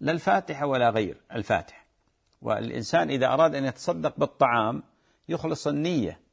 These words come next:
ويصلح الطوية، ويكون إطعامها الطعام لله عز وجل، "إنما نطعمكم لوجه الله لا نريد منكم جزاء ولا شكورا". أما الإنسان يخلط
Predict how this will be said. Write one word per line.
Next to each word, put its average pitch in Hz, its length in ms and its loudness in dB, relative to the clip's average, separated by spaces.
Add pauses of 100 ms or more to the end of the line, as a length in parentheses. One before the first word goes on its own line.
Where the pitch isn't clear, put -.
(180)
ويصلح 143 440 0
الطوية، 135 640 2 (440)
ويكون 151 500 0
إطعامها 151 540 2
الطعام 123 580 2
لله 190 240 6
عز 113 280 2
وجل، 107 380 0 (460)
"إنما 139 460 0
نطعمكم 147 720 -2
لوجه 151 420 4
الله 123 340 4 (380)
لا 175 180 2
نريد 165 360 0
منكم 127 420 -2
جزاء 113 420 2
ولا 104 240 2
شكورا". - 460 -12 (460)
أما 180 360 2
الإنسان 143 480 -2
يخلط 143 500 0